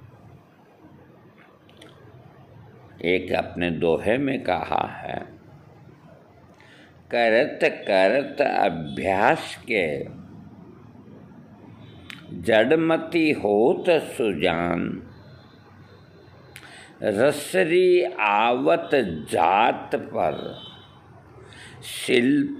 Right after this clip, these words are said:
पर पड़त निशान।" यानी कि इंसान अगर अभ्यास करता ही रहे, उसकी लगन रहे, तो कोई दुनिया में ऐसा काम नहीं कि वो नहीं कर सकता।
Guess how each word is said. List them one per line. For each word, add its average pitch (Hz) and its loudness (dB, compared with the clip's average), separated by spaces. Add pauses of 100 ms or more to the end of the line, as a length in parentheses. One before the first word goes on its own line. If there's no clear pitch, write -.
पर 196 4
पड़त 117 0
निशान।" 101 -2 (1400)
यानी 123 2
कि 92 0 (200)
इंसान 170 -2
अगर 135 0
अभ्यास 139 -2
करता 120 0
ही 113 2
रहे, 113 2
उसकी 117 -2
लगन 98 0
रहे, 87 0 (1300)
तो 196 -8
कोई 143 2
दुनिया 123 4
में 151 2
ऐसा 117 4
काम 117 2
नहीं 107 0
कि 104 -4
वो 90 0
नहीं 80 -2
कर - -4
सकता। - -16